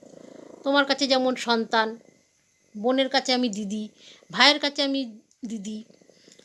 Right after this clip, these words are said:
আবার কারোর কাছে, কোনো দাদার কাছে আমি বোন, আর কদিন বাদে তো ধরলাম বিয়ে শাদি দিলে, তার কাছে আমি বউ,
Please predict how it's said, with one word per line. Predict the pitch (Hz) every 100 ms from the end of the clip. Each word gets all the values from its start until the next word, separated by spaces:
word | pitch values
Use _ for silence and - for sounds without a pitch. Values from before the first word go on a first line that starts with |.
| -
আবার | 262 269 277
কারোর | - 262 269 262
কাছে, | 269 -
কোনো | 269 269
দাদার | 254 262
কাছে | 262 247
আমি | 247 247
বোন, | 185 202 202 196 - - - _ _ _ - - - _ _ _ _ - - - -
আর | - 254
কদিন | 269 247 262
বাদে | 254 254
তো | 254 262 269 - - - - - - - _ _ - - -
ধরলাম | 202 240 247 247 233
বিয়ে | 208 240
শাদি | 226 226 220
দিলে, | 196 208 214 233 _ _ _ - - - - - -
তার | 220 220
কাছে | 233 226
আমি | 233 233
বউ, | 196 208 208